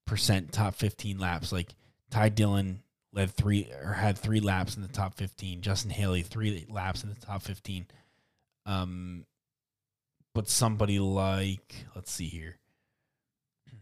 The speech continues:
Ah, here's a good one. This is a perfect example. Uh, I think Austin Dillon. Austin Dillon ran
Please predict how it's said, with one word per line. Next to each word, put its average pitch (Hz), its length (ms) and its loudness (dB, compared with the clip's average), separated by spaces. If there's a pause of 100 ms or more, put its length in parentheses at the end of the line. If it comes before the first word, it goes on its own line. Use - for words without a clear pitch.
(320)
Ah, 92 180 4
here's 107 240 8
a 101 40 4
good 82 220 -2
one. 80 180 -10 (100)
This 127 180 10
is 123 60 8
a 110 60 4
perfect 101 380 2
example. 85 480 -10 (1200)
Uh, 98 280 4
I 90 80 0
think - 280 0 (540)
Austin 127 420 6
Dillon. 95 400 4 (4000)
Austin 127 380 6
Dillon 117 420 8
ran 98 500 6